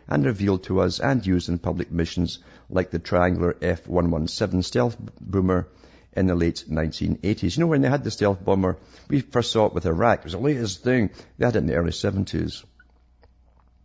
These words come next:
They were using it then in some places. Before that, in classified test flights and classified missions around the world, who knows what the public thought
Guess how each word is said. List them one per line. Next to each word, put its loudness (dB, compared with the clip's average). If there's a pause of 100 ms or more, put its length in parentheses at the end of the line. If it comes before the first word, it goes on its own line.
(160)
They 2
were 6
using 2
it -2
then 2
in -2
some -4
places. -6 (760)
Before 2
that, 4
in 2
classified 2
test 0
flights 2
and 0
classified 0
missions 0
around 4
the 0
world, 2 (300)
who 2
knows 2
what 0
the -4
public -2
thought 0